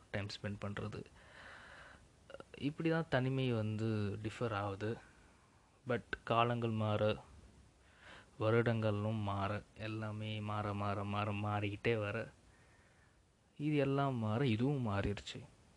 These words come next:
தனிமை எதுக்காகிறனே தெரியாம சில பேர் தனிமையில போறாங்க. தனிமையை எதுக்கு தேடுறோம்? எதுக்கு தனிமைன்னு ஒரு இதுல இருக்கோன்னு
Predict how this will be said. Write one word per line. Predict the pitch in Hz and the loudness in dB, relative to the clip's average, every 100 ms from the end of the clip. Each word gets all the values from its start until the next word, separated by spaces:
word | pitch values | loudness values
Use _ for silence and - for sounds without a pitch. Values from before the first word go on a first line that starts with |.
| - _ _ - - - | -20 _ _ -20 -20 -4
தனிமை | 113 139 151 131 110 | 0 2 2 0 0
எதுக்காகிறனே | 117 165 - 147 139 131 131 131 127 | -2 -2 0 2 4 2 2 2 0
தெரியாம | 127 120 113 117 | 0 2 2 0
சில | 110 107 | 0 0
பேர் | 107 110 | 2 2
தனிமையில | 104 104 104 98 98 104 | 0 0 0 0 -2 -2
போறாங்க. | 101 101 98 95 - - - - - - - - - _ _ - | -2 -2 -4 -8 -12 -20 -20 -20 -20 -20 -20 -20 -20 _ _ -2
தனிமையை | 113 117 120 113 | 2 2 2 4
எதுக்கு | 107 135 120 - | 2 0 -4 -2
தேடுறோம்? | 101 98 104 - - - - - - - _ _ - | -2 -2 -6 -10 -16 -20 -20 -20 -20 -20 _ _ -6
எதுக்கு | 113 120 139 131 - | 2 2 4 2 2
தனிமைன்னு | 113 123 127 127 123 | 2 4 4 4 2
ஒரு | 107 107 | 2 2
இதுல | 110 107 113 | 2 4 4
இருக்கோன்னு | 123 - 113 104 110 | 2 0 0 2 0